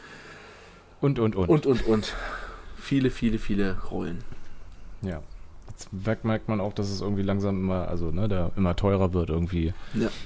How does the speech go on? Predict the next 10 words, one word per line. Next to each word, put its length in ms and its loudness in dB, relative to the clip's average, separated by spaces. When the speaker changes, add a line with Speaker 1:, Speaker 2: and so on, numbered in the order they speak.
Speaker 1:
Und 140 -2
es 140 -2
dann 140 2
irgendwann, 480 4
glaub 180 4
ich, 100 2
auch 140 0
zu 160 0
Recht, 420 -4
ja, 380 0